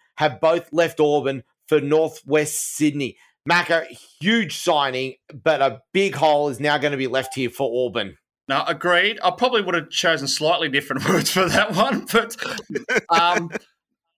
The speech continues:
Speaker 2: Uh, listen, Co-, without doubt, uh, Corey's been probably one of the best players in the competition for a while. He's got great,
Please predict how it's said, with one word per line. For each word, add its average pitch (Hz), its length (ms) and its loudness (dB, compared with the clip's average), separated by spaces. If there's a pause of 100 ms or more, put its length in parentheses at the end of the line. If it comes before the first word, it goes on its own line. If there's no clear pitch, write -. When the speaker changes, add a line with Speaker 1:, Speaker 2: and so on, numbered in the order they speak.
Speaker 2:
Uh, 185 360 2
listen, 202 260 -2
Co-, 208 260 0
without 190 360 2
doubt, 143 300 2 (200)
uh, 139 280 0
Corey's 156 440 0
been 131 420 -2
probably 135 220 -4
one 131 100 0
of 127 40 -4
the 123 60 -6
best 127 220 -2
players 131 220 0
in 120 60 -10
the 117 60 -12
competition 123 720 -8
for 117 120 -8
a 110 60 -6
while. 117 360 -2
He's 113 120 -8
got 117 200 -12
great, 139 340 0